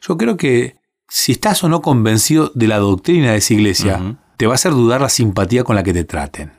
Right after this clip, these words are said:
Speaker 1: ¿no? Que a la salida de la iglesia te saluden, te sientas querido. Yo creo que nos falta simpatía.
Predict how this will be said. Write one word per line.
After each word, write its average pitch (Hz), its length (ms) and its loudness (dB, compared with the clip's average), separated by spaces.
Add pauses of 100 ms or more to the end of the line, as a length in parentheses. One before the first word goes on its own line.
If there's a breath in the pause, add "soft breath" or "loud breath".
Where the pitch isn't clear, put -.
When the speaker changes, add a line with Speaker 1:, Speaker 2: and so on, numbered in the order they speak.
Speaker 1:
¿no? 143 140 -4
Que 135 80 -2
a 113 60 -2
la 95 80 -2
salida 127 320 2
de 117 80 2
la 107 60 2
iglesia 117 300 2
te 95 120 -2
saluden, 120 880 4
te - 140 -8
sientas 127 280 -2
querido. 107 840 2 (160)
Yo 170 160 0
creo 214 140 0
que 156 100 0
nos 123 160 -2
falta 180 340 -4
simpatía. 98 1300 0